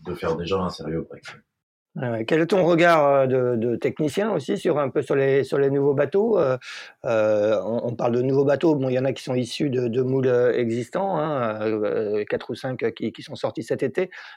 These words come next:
Speaker 2: Il y en a deux, euh, de, de moules neufs, euh, celui, euh, Charal deux de Jérémy Bayou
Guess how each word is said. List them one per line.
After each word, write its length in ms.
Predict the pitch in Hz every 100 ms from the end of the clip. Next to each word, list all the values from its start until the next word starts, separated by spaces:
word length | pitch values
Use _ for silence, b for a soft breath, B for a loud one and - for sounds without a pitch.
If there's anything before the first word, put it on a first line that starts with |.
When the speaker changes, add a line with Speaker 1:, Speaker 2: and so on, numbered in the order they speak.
| B
Speaker 2:
Il 40 |
y 40 | 151
en 60 |
a 120 | 127
deux, 160 | 113 147
euh, 420 | 151 143 123 127
de, 180 | 117 127
de 160 | 117 120
moules 240 | 135 131
neufs, 320 | 131 135 -
euh, 120 | 123 107
celui, 340 | 131 120 123
euh, 140 | 113
Charal 340 | 113 131 123 117
deux 160 | 135
de 100 | 117
Jérémy 300 | 113 117 120
Bayou 360 | 113 123 131